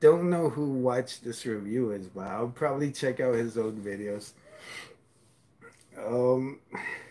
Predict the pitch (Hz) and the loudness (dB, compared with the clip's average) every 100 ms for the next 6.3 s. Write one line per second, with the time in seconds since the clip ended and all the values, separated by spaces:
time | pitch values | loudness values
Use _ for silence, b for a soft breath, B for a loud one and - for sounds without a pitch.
0 | B - - - 269 - - - - - | B -16 -14 -4 -2 -2 -4 -8 -10 -18
1 | - - - - - 202 196 285 285 269 | -18 -18 -18 -12 -6 0 2 2 2 4
2 | 190 - 220 233 214 190 147 107 98 - | 2 2 0 2 2 0 -2 -4 -10 -12
3 | - - _ _ 123 98 202 - - - | -12 -14 _ _ -12 2 4 4 0 -4
4 | - - - 254 - 269 - B B B | -4 -2 6 6 6 0 0 B B B
5 | B B _ - _ _ - - 110 113 | B B _ -20 _ _ -16 -6 0 0
6 | 113 107 | 0 -6